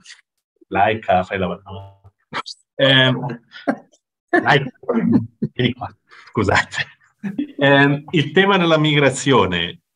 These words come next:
Allora, incominciamo a dire che il tema della migrazione in quanto migrazione verso il continente europeo, s-, per me è chiaro che è un tema che può essere solo affrontato sul piano europeo,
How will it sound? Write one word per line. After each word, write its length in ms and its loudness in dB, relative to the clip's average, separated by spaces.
Allora, 380 0
incominciamo 600 -4
a 60 0
dire 240 -6
che 100 -10
il 100 -8
tema 200 -6
della 160 -2
migrazione 560 -6
in 160 -10
quanto 640 -4
migrazione 640 -4
verso 840 -6
il 120 -14
continente 520 -8
europeo, 760 -4
s-, 200 -20
per 140 -6
me 120 -2
è 40 -6
chiaro 280 -2
che 100 -8
è 20 -4
un 80 -8
tema 220 -6
che 100 -14
può 140 -8
essere 240 -8
solo 320 -6
affrontato 500 -8
sul 160 -12
piano 240 -6
europeo, 500 -6